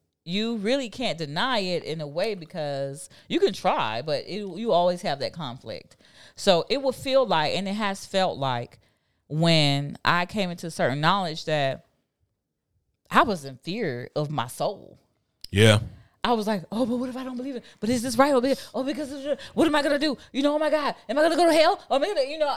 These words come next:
Speaker 1: it was just so many different emotions and things that I was feeling because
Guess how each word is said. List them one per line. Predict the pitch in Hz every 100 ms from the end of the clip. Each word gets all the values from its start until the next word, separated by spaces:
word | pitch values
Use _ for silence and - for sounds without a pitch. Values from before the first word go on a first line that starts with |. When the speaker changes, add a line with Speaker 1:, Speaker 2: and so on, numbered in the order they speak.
| 262
Speaker 1:
it |
was | 285
just | 269 254
so | - 262
many | 277 269 262
different | 220 233 240 196
emotions | 196 185 220 220 190
and | 185 180
things | 185 180
that |
I | 170
was | 151 147
feeling | - 196 226 185 175
because | 175 196 156 151 147 -